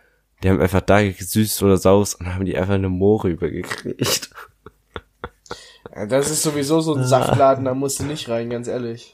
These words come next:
Speaker 1: Ja, das ist ja, das ist ein veganer Laden und die kriegen einfach
Speaker 2: Was
Speaker 1: eine
Speaker 2: waren, da war früher was anderes drin, da war's geiler.
Speaker 1: Was war denn früher drin?
Speaker 2: Ich weiß nicht, nichts Veganes. Da war einfach ein, ein relativ normales Frühstücksrestaurant.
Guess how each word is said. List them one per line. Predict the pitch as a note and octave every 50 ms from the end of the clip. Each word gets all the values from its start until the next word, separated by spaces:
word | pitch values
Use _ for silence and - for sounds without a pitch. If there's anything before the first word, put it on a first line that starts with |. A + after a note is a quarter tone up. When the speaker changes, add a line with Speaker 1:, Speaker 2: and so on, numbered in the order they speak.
| _
Speaker 1:
Ja, | - A#2+ A2 - A#2 A#2+
das | A#2+ - A2+ -
ist | - -
ja, | C3 B2 A2
das | F#2+ - - A2+ A2+ A2 A2
ist | A2 G#2+
ein | G#2+ G#2+
veganer | G#2+ G2+ - G#2+ A#2 B2 B2 A#2+
Laden | A2+ A#2 B2 B2+ B2 A2+ G#2 G2 F2 -
und | F2+ G#2+ F2+
die | G2
kriegen | G2 - - - - A2+ A2+ A#2+
einfach | B2 B2+ B2+ - C3+
Speaker 2:
Was | B2+ C3+ A#2+
Speaker 1:
eine | A#2+
Speaker 2:
waren, | D#3+ E3 G3 G#3+ F#3 - _
da | - F#3 F3 F#3
war | G#3 A3 A3+
früher | - - - G3 A#3+ F4+ F#4+ E4+ A#3
was | A3+ A3 -
anderes | F3 F#3 A3 B3+ C#4+ C4+ A#3 G#3 -
drin, | - F3+ F#3+ G3 G3
da | F#3+ F3+ F3
war's | F3 E3+ E3+ - -
geiler. | - A2+ A2 G#2 E2 C2+ C#2+ A2+ - _ _ _ _ _
Speaker 1:
Was | - F#2 F2 -
war | F2 E2+
denn | E2+ E2+ D#2
früher | - - A2+ B2+ A#2+
drin? | G#2 - F#2 F2+ F#2+ G2 G2 - _ _ _ _ _ _ _ _ _ _ _ _ _ _ _ _ _ _ _ _ _ _ _ _ _ _ _ _ _ _ -
Speaker 2:
Ich | - - - - - -
weiß | - C#3+ D#3 D#3+ - -
nicht, | C#3 C3 A#2+ D3
nichts | F3 G3+ - - - -
Veganes. | A#3 A#3 G#3+ A#3 G#3+ A3 A3 G#3+ F3 - -
Da | - C#3 C3+
war | D3 D3
einfach | F3 G3+ G3+ - - - -
ein, | F#3 F3 E3 D#3+ D#3 D#3+
ein | D#3+ E3 E3 D#3+ D#3+ C#3+
relativ | A2 A2+ C3+ C3+ C#3+ D3 D3 - D3+ -
normales | D3 B2+ B2+ B2+ D#3+ G3 A#3 A3
Frühstücksrestaurant. | - - A#3 - - D3 C3+ - - A#2 A2+ - - A2+ A2 A2+ A2